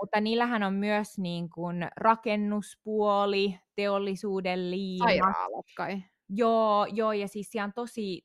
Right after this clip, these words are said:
Speaker 1: tosi niin kuin, ja on just tää niin kuin professional hygiene. Mä en, mä en tiedä näitä suomeksi, vitsi. Mut et siellä on tosi monta eri puolta, et ei todellakaan vaan nää kuluttajasiivoustuotteet.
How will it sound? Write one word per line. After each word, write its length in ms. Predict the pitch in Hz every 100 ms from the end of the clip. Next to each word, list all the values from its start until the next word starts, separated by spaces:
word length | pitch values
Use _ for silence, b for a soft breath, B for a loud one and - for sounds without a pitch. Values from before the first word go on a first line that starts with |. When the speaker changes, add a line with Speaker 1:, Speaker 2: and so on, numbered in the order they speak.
| -
Speaker 1:
tosi 500 | 214 - 202 175 - _ _ - 170
niin 160 | 175 165
kuin, 300 | 175 175 175 -
ja 160 | 185
on 140 | 175 175
just 180 | 175 -
tää 140 | 180
niin 140 | 175 170
kuin 140 | 165 -
professional 680 | 185 220 214 - 185 156
hygiene. 800 | 170 165 160 165 - 165 160 160 -
Mä 120 | 190
en, 140 | 196 190 _
mä 120 | 208
en 80 | 208
tiedä 160 | 202 185
näitä 280 | 170 165 -
suomeksi, 560 | - 98 - 208 -
vitsi. 340 | - - - 190 B B B
Mut 160 | 214 214
et 120 | 214
siellä 140 | 247
on 80 | 220
tosi 220 | 247 254
monta 260 | 240 190 185
eri 240 | 160 190
puolta, 420 | 170 202 202 185 160
et 80 | -
ei 160 | 185
todellakaan 580 | 190 220 202 175 165 156
vaan 180 | 175 165
nää 100 | 160
kuluttajasiivoustuotteet. 1800 | - 190 170 - - - 160 147 110 117 180 202 196 165 170 - 208